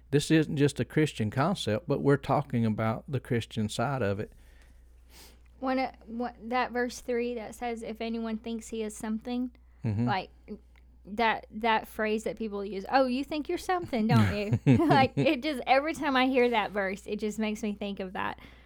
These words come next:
Speaker 2: Like, "Oh, so you think you're something special, right? You think you're all that in a bag of chips," is what some people would say.
Speaker 1: Yeah.
Speaker 2: Like, that you think you're, you know,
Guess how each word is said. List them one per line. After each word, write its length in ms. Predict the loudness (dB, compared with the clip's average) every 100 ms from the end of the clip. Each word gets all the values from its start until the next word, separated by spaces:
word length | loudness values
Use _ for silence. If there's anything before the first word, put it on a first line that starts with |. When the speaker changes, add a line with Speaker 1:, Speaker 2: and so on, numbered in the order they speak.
| -8 -2
Speaker 2:
Like, 180 | -2 2
"Oh, 440 | 8 8 8 4 -6
so 160 | -6 -2
you 180 | -2
think 220 | 0 -2 -2
you're 80 |
something 280 | -2 -4 -4
special, 440 | -4 -4 -4 -4 -2
right? 340 | 0 0 -2
You 120 | -6
think 240 | -6 -6 0
you're 100 | 2
all 100 | 2
that 160 | 2 0
in 60 |
a 20 | 2
bag 240 | 2 2
of 80 | 0
chips," 400 | 0 0 -2 -8
is 160 | -6
what 180 | -4 -2
some 160 | 0 0
people 240 | 0 -2
would 160 | -2 -2
say. 280 | -4 -6 -10 -2
Speaker 1:
Yeah. 180 | 4 6
Speaker 2:
Like, 320 | 6 4 -4
that 120 | -8 -2
you 180 | -2
think 300 | -2 -2 -2
you're, 240 | 0 0 0
you 240 | -2 -4
know, 320 | -2 -4 -8